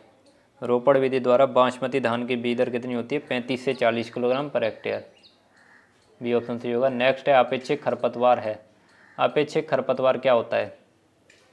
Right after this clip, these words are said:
तो अपेक्षिक खरपतवार क्या होता है? किसी फसल में अन्य फसल का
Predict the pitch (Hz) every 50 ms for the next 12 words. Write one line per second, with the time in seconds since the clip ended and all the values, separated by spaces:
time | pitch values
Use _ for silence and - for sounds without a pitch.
0 | _ _ _ _ _ _ _ _ _ _ _ _ _ _ _ _ _ _ _ _
1 | _ _ _ _ - 139 131 131 127 127 127 - 143 143 - 170 151 - 147 135
2 | 135 - 139 143 139 135 127 123 139 131 123 117 120 135 147 147 - - 156 135
3 | - 185 180 180 151 131 - 143 139 143 156 165 - - 170 165 165 170 160 135
4 | 139 120 - 127 123 123 - 143